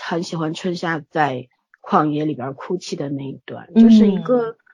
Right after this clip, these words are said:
Speaker 1: 特别真实的去面对自己内心的这么一个女孩子。
Speaker 2: 嗯。
Speaker 1: 嗯，我，我，我，我真的，我们已经看得太多那种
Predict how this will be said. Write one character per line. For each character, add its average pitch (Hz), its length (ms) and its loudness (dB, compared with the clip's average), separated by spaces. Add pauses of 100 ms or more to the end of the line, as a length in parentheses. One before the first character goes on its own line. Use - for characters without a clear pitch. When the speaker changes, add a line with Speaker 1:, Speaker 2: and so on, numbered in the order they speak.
(220)
Speaker 1:
特 254 140 -2
别 233 260 2 (600)
真 269 240 2
实 190 180 -6
的 165 100 0
去 226 160 -4
面 226 200 0
对 214 120 2
自 214 140 -8
己 160 140 -6
内 185 180 -4
心 208 300 -4
的 185 80 -4
这 175 120 -10
么 165 120 -6
一 156 60 -8
个 156 120 -8
女 135 140 -6
孩 113 260 -14
子。 127 60 -20 (580)
Speaker 2:
嗯。 170 160 -10 (400)
Speaker 1:
嗯， 170 380 -10 (520)
我， 156 160 -12
我， 170 300 -6
我， 180 360 0 (140)
我 180 240 -2 (220)
真 254 220 0
的， 226 160 4
我 180 80 2
们 202 140 2
已 233 40 2
经 196 160 -4
看 220 260 -2
得 202 120 0
太 208 280 -4
多 175 280 -2
那 175 160 -4
种 170 180 -2